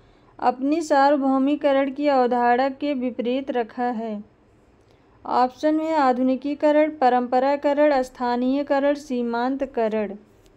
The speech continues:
मैकी मैरियट ने एक अवधारणा जिसको उन्होंने भारत में सामाजिक परिवर्तन की व्याख्या हेतु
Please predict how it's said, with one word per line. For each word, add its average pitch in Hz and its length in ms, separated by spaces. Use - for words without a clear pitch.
मैकी 233 400
मैरियट 294 540
ने 302 180
एक 277 200
अवधारणा 254 540
जिसको 269 420
उन्होंने 285 360
भारत 247 420
में 277 200
सामाजिक 247 600
परिवर्तन 254 600
की 277 140
व्याख्या 240 500
हेतु 269 400